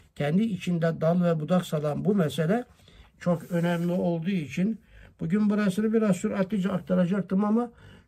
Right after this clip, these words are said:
çok önemli bir mevzu olduğu için onu Allah lütfederse, lütfü keremi ilahi ile gelecek haftaya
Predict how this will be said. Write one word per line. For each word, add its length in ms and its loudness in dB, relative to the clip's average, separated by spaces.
çok 360 -2
önemli 640 4
bir 100 0
mevzu 420 0
olduğu 300 0
için 500 -2
onu 380 0
Allah 300 0
lütfederse, 1000 -4
lütfü 340 -8
keremi 440 -6
ilahi 500 -4
ile 460 -2
gelecek 500 -4
haftaya 600 -4